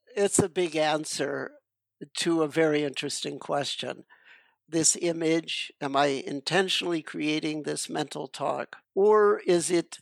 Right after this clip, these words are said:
just happening of its own, quote, "spontaneously"? And we're talking now within the context of the technique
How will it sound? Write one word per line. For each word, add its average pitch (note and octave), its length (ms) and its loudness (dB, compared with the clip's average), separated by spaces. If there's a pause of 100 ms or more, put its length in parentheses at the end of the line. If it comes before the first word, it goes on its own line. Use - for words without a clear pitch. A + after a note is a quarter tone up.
(140)
just E3+ 300 0
happening E3 720 -2 (600)
of D#3+ 220 0
its D#3 220 -4
own, D3+ 500 -4 (140)
quote, E3+ 420 0 (160)
"spontaneously"? D3+ 1200 -2 (300)
And F3 500 4 (320)
we're F3 200 0
talking G#3 840 0 (160)
now E3+ 640 4 (100)
within D#3+ 420 -2
the D3 100 -2
context F#3 880 0
of D3+ 340 0
the D3+ 340 -2 (340)
technique F3 960 -4